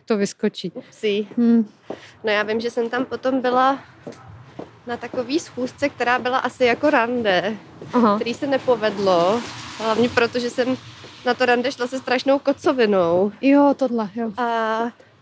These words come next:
Speaker 2: dala jsem si něco fakt hrozně dobrýho, nějaký, nějaký stew, nějaký bourguignon, něco takovýho. No samozřejmě jsem to jako
Speaker 1: Počkej, dolů musíme, ne?
Speaker 2: Jo, myslím si,
Speaker 1: Počkej,
Speaker 2: že jo.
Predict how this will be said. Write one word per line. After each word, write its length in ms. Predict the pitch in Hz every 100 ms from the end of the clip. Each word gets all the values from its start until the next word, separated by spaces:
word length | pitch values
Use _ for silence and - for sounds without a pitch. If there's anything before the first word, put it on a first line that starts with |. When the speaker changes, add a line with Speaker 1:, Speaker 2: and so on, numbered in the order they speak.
| - - - -
Speaker 2:
dala 180 | 247 247
jsem 160 | 254 254
si 120 | 269
něco 220 | 262 277
fakt 180 | 294 294
hrozně 320 | 277 277 285 294
dobrýho, 500 | 262 285 349 294 226
nějaký, 840 | 214 208 214 - 240 233 233 233 _ _ - - - -
nějaký 300 | 233 240 285
stew, 460 | - - 247 254 269
nějaký 360 | 254 220 247
bourguignon, 720 | 240 226 233 233 277 262 214 220
něco 260 | 214 262
takovýho. 720 | 233 233 269 240 220 202 180 196 - - _ 262 _ _ 226
No 80 |
samozřejmě 480 | 233 226 226 233 226
jsem 160 | 226 226
to 60 | - - -
jako 460 | 240 - 233 233 233 - - _
Speaker 1:
Počkej, 240 | - -
dolů 220 | 233 247 247
musíme, 440 | 220 - 208 185
ne? 200 | 175 269
Speaker 2:
Jo, 120 | 247
myslím 260 | 233 - 240
si, 80 | -
Speaker 1:
Počkej, 280 | 240 220
Speaker 2:
že 60 |
jo. 100 | 220